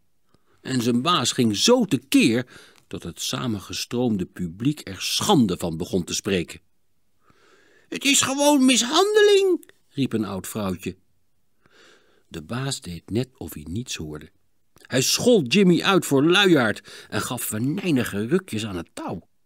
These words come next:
Het arme dier probeerde angstig verder te klimmen. Op een vensterbank van de eerste verdieping rustte Jimmy even uit. Ja, veel tijd kreeg hij daar niet voor, want zijn baas trok opnieuw aan de lijn en nu moest Jimmy naar beneden springen.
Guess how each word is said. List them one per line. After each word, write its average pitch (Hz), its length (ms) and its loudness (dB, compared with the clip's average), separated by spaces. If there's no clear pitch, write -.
Het - 200 -14
arme 107 300 -2
dier 110 240 0
probeerde 107 540 -2
angstig 139 420 -6
verder 151 320 -6
te 120 100 -12
klimmen. 113 400 -6
Op - 180 -2
een 165 140 4
vensterbank 175 600 -2
van 139 140 -2
de 127 100 2
eerste 190 380 -2
verdieping 135 540 -4
rustte 131 300 -6
Jimmy 117 400 2
even 117 260 -2
uit. 120 340 -6
Ja, 98 180 -8
veel 143 340 2
tijd 104 260 0
kreeg 170 240 2
hij 120 100 -2
daar 98 140 2
niet 98 180 2
voor, 113 240 2
want 117 160 2
zijn 113 180 0
baas 139 240 -4
trok 147 220 0
opnieuw 185 500 2
aan 117 120 0
de 104 100 2
lijn 104 380 2
en 131 260 -4
nu 170 140 0
moest 170 360 0
Jimmy 170 240 4
naar 165 140 4
beneden 214 400 4
springen. 170 480 2